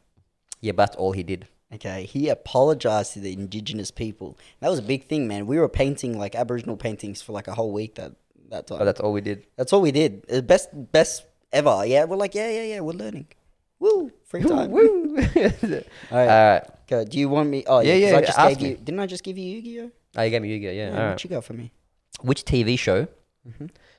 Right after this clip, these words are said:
Speaker 1: made Chris Lilly an Australian legend? It's a show where he played three separate characters and he was on A B C.
Speaker 2: Dude, I tell this guy I'm an import and he just gives me,
Speaker 1: Nah,
Speaker 2: like,
Speaker 1: but this is
Speaker 2: Aussie.
Speaker 1: recent.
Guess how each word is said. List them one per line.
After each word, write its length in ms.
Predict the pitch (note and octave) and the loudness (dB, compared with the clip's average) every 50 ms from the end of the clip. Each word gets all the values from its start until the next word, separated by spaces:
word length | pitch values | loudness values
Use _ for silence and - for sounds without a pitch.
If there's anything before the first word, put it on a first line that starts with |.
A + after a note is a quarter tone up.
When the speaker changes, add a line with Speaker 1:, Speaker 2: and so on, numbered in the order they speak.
| _ _ - | _ _ -4
Speaker 1:
made 420 | G#2+ G#2+ G#2+ G#2+ G#2+ G#2 G2+ - - _ - | -2 0 2 2 2 0 -2 -6 -12 _ -6
Chris 380 | - - D#3 F3 - - - - _ - | -4 -2 -2 -2 -4 -6 -12 -16 _ -14
Lilly 460 | F2 F#2+ G2+ A2 A2 G#2 F2+ - - - _ _ _ _ _ _ _ _ _ _ _ - | -8 -4 -2 0 0 -2 -4 -8 -12 -20 _ _ _ _ _ _ _ _ _ _ _ -10
an 100 | G2 F2+ | -8 -8
Australian 600 | - - - - - A#2+ A2 A2+ A2+ A2+ G#2+ G#2 G#2 | -8 -8 -10 -4 0 2 2 2 2 0 -2 0 2
legend? 400 | A2+ A#2 - D3 D#3+ F3+ F#3+ - - - - - - _ - | 0 2 2 0 -2 -2 -4 -10 -16 -20 -20 -20 -14 _ -4
It's 160 | B2+ - - | -2 2 2
a 80 | C3+ | 2
show 540 | B2+ - - - D3+ D3 D#3 F3 G3 G#3+ A3 | 2 2 2 4 6 6 6 6 6 4 4
where 300 | G3+ C3+ A#2 B2+ B2 B2 | 2 2 4 4 4 4
he 360 | B2 A2 A#2 C3+ C#3+ D3+ D#3 | 2 -2 -2 -2 0 0 0
played 720 | D#3 - - - - B2 A#2+ B2 A#2+ A2 G#2+ A2+ C3+ C#3 - _ _ _ _ _ _ - | -2 -2 -6 -6 0 2 4 4 4 4 2 0 -4 -6 -10 _ _ _ _ _ _ -16
three 380 | - - C3+ C3+ D3+ D#3 D#3 D#3 | -8 -2 2 4 4 4 2 0
separate 680 | - - - - - E3 E3 - - F#3+ E3 - - - | -2 -6 -6 0 2 2 2 2 2 0 0 -2 -4 -4
characters 800 | - C3+ A#2+ C3+ D#3+ - - G#3 G#3+ A#3+ C4+ C#4 - - - _ _ _ _ _ _ _ _ _ _ _ - | 0 4 4 4 4 4 2 -2 -2 -2 -4 -6 -10 -16 -20 _ _ _ _ _ _ _ _ _ _ _ -4
and 100 | G#2 G#2+ A2+ | -2 0 2
he 40 | |
was 140 | A2 A2 G#2 | 2 2 2
on 100 | A2+ G#2 | 2 2
A 120 | E2+ G2+ G2+ | 2 2 0
B 80 | F#2+ F2+ | -2 -4
C. 220 | - - D2 - - _ _ _ _ _ _ _ _ _ _ _ _ _ _ _ _ _ _ _ _ _ _ | -6 -8 -10 -10 -12 _ _ _ _ _ _ _ _ _ _ _ _ _ _ _ _ _ _ _ _ _ _
Speaker 2:
Dude, 120 | - - - | -20 -18 -16
I 60 | - D3+ | -16 -14
tell 240 | - - F#3+ F#3+ | -10 -8 -8 -8
this 180 | F#3+ A3 G3+ - | -8 -8 -10 -10
guy 160 | - F#3+ D3+ B2+ | -8 -6 -4 -4
I'm 80 | A#2 A2+ | -4 -4
an 80 | A2 | -6
import 480 | - G2+ A#2 A#2+ - - G2+ F#2+ F2 F2 | -6 -6 -6 -6 -4 -6 -6 -8 -8 -12
and 80 | G#2 | -12
he 80 | A2 G2 | -14 -14
just 220 | - A#2 A#2+ - | -14 -14 -16 -14
gives 220 | - B2 A#2+ - - | -12 -12 -12 -12 -12
me, 120 | A2+ G2+ F#2+ | -12 -6 0
Speaker 1:
Nah, 100 | A#2 C3+ | 0 2
Speaker 2:
like, 80 | C#3 C3+ | 4 4
Speaker 1:
but 100 | C#3+ D3+ | 4 4
this 100 | F#3+ A3 | 2 0
is 100 | G3 C3+ | 0 0
Speaker 2:
Aussie. 40 | |
Speaker 1:
recent. 400 | C#3 F3 - - - A2 E2 B1 | 0 0 0 -2 -4 -8 -8 -8